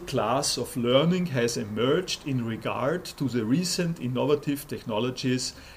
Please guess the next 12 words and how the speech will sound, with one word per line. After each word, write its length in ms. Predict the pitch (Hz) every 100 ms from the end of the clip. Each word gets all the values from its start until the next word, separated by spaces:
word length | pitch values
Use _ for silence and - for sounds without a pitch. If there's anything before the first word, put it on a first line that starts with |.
| -
and 260 | 107 -
high-priced 720 | 107 110 131 127 98 120 - -
education 680 | 107 131 131 101 - 95
costs.“ 600 | - 101 101 - - - - - - - - - - - - -
Ah? 180 | 143 208 - - - - - - - - - - - - 147
Äh, 920 | 120 117 113 113 110 117 - - 127
also 340 | 120 120 107 - -
ganz 460 | 113 143 160 - -
englisch 420 | 147 147 147 143
ist 200 | 123 -
das 220 | 110 -
nicht, 480 | 120 165 233 -